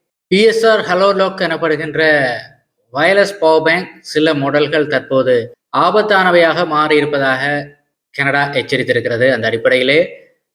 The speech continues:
கனடாவிலே ஐம்பத்தி எட்டாயிரம் சாதனங்கள் திரும்ப பெறப்பட்டிருக்கின்றது. அமெரிக்காவிலும் கன-, கனடாவிலும் பார்த்தோமாக இருந்தால், அதனுடைய லித்தியம் அயன் பேட்டரிகளிலே இருக்கின்ற சில குறைபாடுகளின் காரணமாக சில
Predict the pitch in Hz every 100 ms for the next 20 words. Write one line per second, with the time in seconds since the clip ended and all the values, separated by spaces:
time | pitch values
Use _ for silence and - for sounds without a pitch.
0 | - 151 170 165 175 180 151 165 175 175
1 | 165 151 156 165 165 165 - 151 151 151
2 | 147 165 160 156 156 160 156 127 120 110
3 | 107 - 98 - 101 123 131 135 139 139
4 | 139 139 135 131 - 127 131 127 127 127
5 | 127 127 113 127 127 139 139 123 127 127
6 | 123 123 - - - _ 143 165 185 190
7 | 185 156 160 160 147 147 147 160 156 156
8 | 151 143 147 139 135 143 127 139 147 147
9 | 143 131 131 131 127 123 120 113 113 101
10 | - - _ _ _ - 160